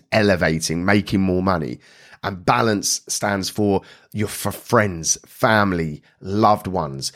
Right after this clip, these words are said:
you know, making time for everything in your life. And the three Bs is the core element to that. If you'd like to learn more,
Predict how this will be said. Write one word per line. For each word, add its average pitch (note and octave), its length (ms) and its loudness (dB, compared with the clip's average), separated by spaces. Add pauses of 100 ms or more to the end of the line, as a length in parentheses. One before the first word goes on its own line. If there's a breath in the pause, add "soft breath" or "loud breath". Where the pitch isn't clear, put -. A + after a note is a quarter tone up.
(180 loud breath)
you F2+ 80 -6
know, E2 140 -2
making G2+ 420 0
time G2 360 2
for F2+ 320 -2 (220)
everything G2 680 0 (640)
in A2 160 4
your F#2+ 200 4
life. E2+ 460 0 (120)
And F#2 140 -2
the F2+ 60 -2
three A2+ 400 2
Bs E2+ 460 0 (320 loud breath)
is F#2+ 180 -6
the - 80 -4
core A#2 440 2
element F2 480 0
to E2 120 -2
that. C#2 240 -6 (460 loud breath)
If C3+ 180 0
you'd D3 120 4
like C3 180 2
to B2+ 100 0
learn A#2 220 2
more, G#2 360 0